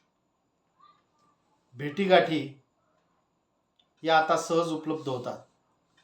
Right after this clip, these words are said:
पण त्या काळी भेटीगाठी होण्यासाठी खूप कष्ट पडत आणि म्हणून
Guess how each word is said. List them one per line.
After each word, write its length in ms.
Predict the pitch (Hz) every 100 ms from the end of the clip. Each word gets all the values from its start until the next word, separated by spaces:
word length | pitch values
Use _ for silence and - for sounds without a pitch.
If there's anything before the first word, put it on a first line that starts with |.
| _ _ -
पण 140 | 143 139 -
त्या 140 | 165
काळी 280 | 175 - 131 127 - _ _ _ _ _ _ _ _ 113
भेटीगाठी 680 | 139 160 180 170 160 156 160 160 -
होण्यासाठी 560 | 131 151 151 143 139 123 - - - - - - - - - - -
खूप 140 | 185 185 185 - - - - -
कष्ट 260 | 180 - 190
पडत 400 | 180 143 123 - - _ _ - - _ _ _ _ -
आणि 180 | 143 151
म्हणून 400 | 147 175 147